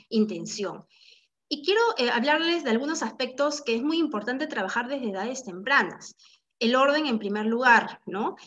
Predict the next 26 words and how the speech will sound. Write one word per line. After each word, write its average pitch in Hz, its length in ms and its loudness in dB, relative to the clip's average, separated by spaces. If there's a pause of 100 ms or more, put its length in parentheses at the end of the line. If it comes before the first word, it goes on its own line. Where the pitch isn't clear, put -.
(220)
Eh, 208 260 4
entendiendo 240 440 4
el 320 140 4
orden 311 280 6
no 330 120 4
solamente, 339 560 4
pues, 320 160 -2
como 311 260 0
poner 214 300 0
cada 262 200 6
cosa 269 200 0
en 277 80 0
su 233 100 -2
sitio, 254 320 0
a 190 60 2
veces 220 260 -2
utilizamos 202 480 -2
como 208 240 -2
consignas, 208 600 -2
¿no? 220 200 -2
Poner 208 220 -2
cada 220 240 4
cosa 226 220 -2
en 226 80 0
su 214 160 -4
lugar, 214 420 4